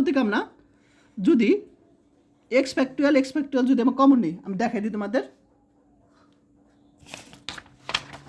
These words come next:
এখানে করিয়ে দিই।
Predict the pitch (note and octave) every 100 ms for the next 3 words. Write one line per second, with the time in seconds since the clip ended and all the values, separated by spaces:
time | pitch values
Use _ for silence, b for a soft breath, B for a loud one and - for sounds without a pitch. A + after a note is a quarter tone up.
0 | - - _ _ _ _ _ - - -
1 | - _ - - - G3 B3 A#3+ G#3+ E3
2 | C#3+